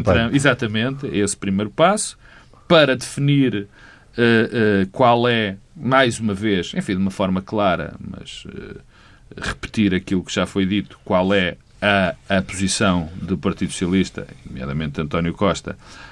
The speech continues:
face aos seus parceiros. São esses os dois grandes eixos da, da, da, da entrevista. É por isso que eu, enfim,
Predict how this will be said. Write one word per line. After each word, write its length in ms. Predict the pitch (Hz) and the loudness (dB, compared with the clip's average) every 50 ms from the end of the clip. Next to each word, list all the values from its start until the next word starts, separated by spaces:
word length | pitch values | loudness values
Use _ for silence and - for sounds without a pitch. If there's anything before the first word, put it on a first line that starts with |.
| - - | -20 -16
face 480 | - - 127 117 107 - - - - - | -2 2 2 2 4 2 0 -4 -4 -8
aos 140 | 107 104 | -10 -6
seus 140 | - 123 113 | -6 -8 -8
parceiros. 480 | - - 127 - - - 113 - - - - | -6 -6 -6 -4 -4 -6 -6 -6 -10 -14 -10
São 180 | - 254 247 233 | -6 -2 2 2
esses 240 | 208 190 - - - | 2 2 2 -2 -6
os 80 | 147 | -4
dois 220 | 139 131 123 110 98 | 0 0 0 0 0
grandes 360 | 107 107 104 98 95 90 95 | 0 0 0 0 0 -2 0
eixos 440 | 104 98 95 95 - - - - - - | 0 0 0 0 -4 -8 -10 -12 -14 -6
da, 280 | - 95 87 80 76 | -2 -2 0 0 -2
da, 640 | - - - 87 82 90 87 82 78 - - 82 82 78 82 | -4 -4 -6 -6 -4 -2 -2 -2 -2 -2 -4 -6 -6 -6 -4
da, 280 | 87 87 80 78 78 - - - - - - - - - | -2 -2 -2 -2 -4 -8 -14 -20 -20 -20 -20 -20 -8 -6
da 180 | 95 92 98 95 | 0 4 6 6
entrevista. 640 | 95 92 - 92 90 87 90 82 - - - - - - - - - - - - - - 92 - - | 6 4 4 0 0 0 -2 -2 -2 -6 -10 -12 -12 -16 -20 -20 -20 -20 -20 -18 -4 -2 -2 0 0
É 180 | 104 104 98 | 0 -2 -2
por 160 | 107 - 113 107 | -2 -2 0 0
isso 240 | 107 98 - - | 2 0 0 -4
que 100 | - - | -4 -2
eu, 220 | 101 90 85 80 - - - | -2 0 0 -2 -6 -12 -14
enfim, 220 | - - - - | -14 -14 -14 -16